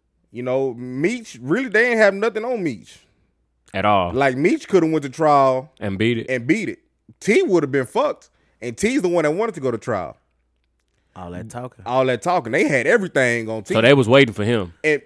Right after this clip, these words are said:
Speaker 1: no, they, they was, they really wanted Meech. Meech was the goddamn
Speaker 3: He was the flashy one.
Speaker 1: He, they wanted him just 'cause his, the lifestyle he was living.
Speaker 2: Yeah.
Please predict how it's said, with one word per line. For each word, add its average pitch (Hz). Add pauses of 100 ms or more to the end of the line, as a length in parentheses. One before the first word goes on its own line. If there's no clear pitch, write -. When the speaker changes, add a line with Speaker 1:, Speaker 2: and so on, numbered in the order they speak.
Speaker 1:
no, 175
they, 151
they 135
was, 226 (160)
they 151
really 220
wanted 165
Meech. 127
Meech 156
was 127
the 104
goddamn 117
Speaker 3:
He 160
was 160
the 131
flashy 156
one. 127 (120)
Speaker 1:
He, 147
they 156
wanted 151
him 131
just 120
'cause 120
his, 113
the 104
lifestyle 123
he 123
was 101
living. 127
Speaker 2:
Yeah. 90